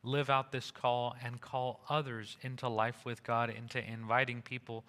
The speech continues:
is because we remember that for each one of us, our journey started somewhere. Our journey with God started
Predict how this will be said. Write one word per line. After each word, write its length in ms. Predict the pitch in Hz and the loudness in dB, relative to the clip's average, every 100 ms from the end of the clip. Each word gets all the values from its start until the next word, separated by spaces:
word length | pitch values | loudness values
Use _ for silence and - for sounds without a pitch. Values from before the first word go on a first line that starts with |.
| - - - - | -18 -20 -20 -10
is 140 | 135 123 | -8 -6
because 320 | 131 147 123 | -2 -2 -2
we 160 | 143 185 | -4 -2
remember 640 | 196 123 101 104 110 113 | 0 0 0 -2 -4 2
that 200 | 113 - | 0 0
for 160 | 135 | -6
each 320 | 127 160 - 147 | -4 -4 -4 -2
one 160 | 143 | 0
of 100 | 113 | 2
us, 200 | 107 113 - 135 | 0 -2 -4 2
our 180 | 165 | 2
journey 580 | 151 - 135 139 123 127 - - | 2 -2 -2 -2 -4 -6 -10 -16
started 680 | - - - 131 120 110 107 - _ - | -10 -8 0 2 2 0 -4 -12 _ -14
somewhere. 520 | - 123 113 92 - - _ _ _ _ _ _ _ _ _ _ _ _ _ _ _ _ - | -2 0 0 -6 -12 -18 _ _ _ _ _ _ _ _ _ _ _ _ _ _ _ _ 2
Our 160 | 143 | 4
journey 440 | 123 120 147 139 117 | 2 0 2 2 0
with 280 | 123 143 | 0 0
God 380 | - 110 113 135 | 4 6 6 4
started 520 | - - 123 120 120 | -4 2 2 2 -2